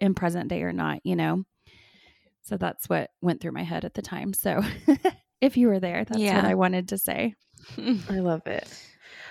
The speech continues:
Speaker 3: Oh, and we,
Speaker 2: Yeah.
Speaker 3: f-, one thing we forgot to say is that Mom was there, and there was a five-year-old <laughs> to confirm it. One of our
Speaker 1: A four-year-old.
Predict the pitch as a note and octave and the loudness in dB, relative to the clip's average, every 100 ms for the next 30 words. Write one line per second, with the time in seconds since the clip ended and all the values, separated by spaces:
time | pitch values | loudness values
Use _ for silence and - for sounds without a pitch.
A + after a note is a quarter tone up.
0 | - - A#3 A3 G3 A3+ G#3+ - A3+ - | -4 2 4 4 4 2 -2 -6 -8 -10
1 | - G3 G3 G#3+ G#3+ F#3 F3+ F3 F3+ - | -4 0 2 4 4 4 2 2 2 -2
2 | - - G3 G3 E3 D#3+ F3+ F3+ - _ | -10 -4 0 2 2 0 -2 -6 -12 _
3 | F#3 F3+ E3+ - E3 D3+ D3+ - - E3 | 2 2 2 0 2 4 2 -2 -4 0
4 | E3 E3 D#3+ F3 G#3+ G3 E3+ E3 F3 G3 | 2 2 0 2 4 6 6 6 4 2
5 | F3 E3+ F3 F3+ - F3 F#3 F#3 F3 F3 | 0 2 2 2 4 6 6 6 2 2
6 | F3 G#3 - - - - G3+ F#3 F3 - | 2 2 0 -8 -20 -2 0 0 -2 2
7 | G#3 F#3+ E3+ - - F#3 F3+ F3 E3+ G#3 | 2 4 2 0 0 4 6 6 6 8
8 | G3+ A#3 G3 D#3+ | 8 10 8 6